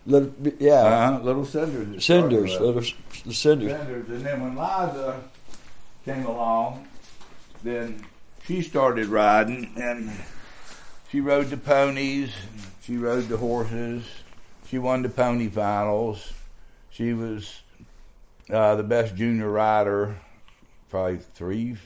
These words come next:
Speaker 2: three or four years in a row. I don't know. She, <clears throat> all the indoor shows, she was best rider at three or four times.
Speaker 1: Right.
Speaker 2: So she was very successful. <clears throat> Then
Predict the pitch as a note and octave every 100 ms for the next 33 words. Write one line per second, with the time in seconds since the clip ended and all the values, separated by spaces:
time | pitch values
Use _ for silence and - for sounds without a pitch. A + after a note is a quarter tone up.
0 | - G#2 C#3 F3+ D3 E3 D#3+ C#3 C#3+ C#3
1 | C#3+ C#3 A#2+ - - - - - A#2+ A2
2 | G2+ C3 B2 A2+ - _ - - - F#3
3 | - - - E3+ D#3 B2+ B2 C3+ C3 A2+
4 | G#2+ G2+ F#2+ G#2 G2 G2+ G#2 A2 G#2 F#2+
5 | G#2 G#2 F#2+ G2+ G2 F#2+ F2+ F#2 F#2+ F#2+
6 | G#2 G#2 F#2+ F#2 F#2+ F2 F2+ E2+ D#2+ D#2+
7 | F#2 F#2 F2 - - - - G#2 F#2+ C3+
8 | A#2+ A2 A2 G#2+ - D2+ - D#2 D2 -
9 | E2 F2+ - - - - - - - A3
10 | - A2+ B2 B2+ B2+ B2+ G#2+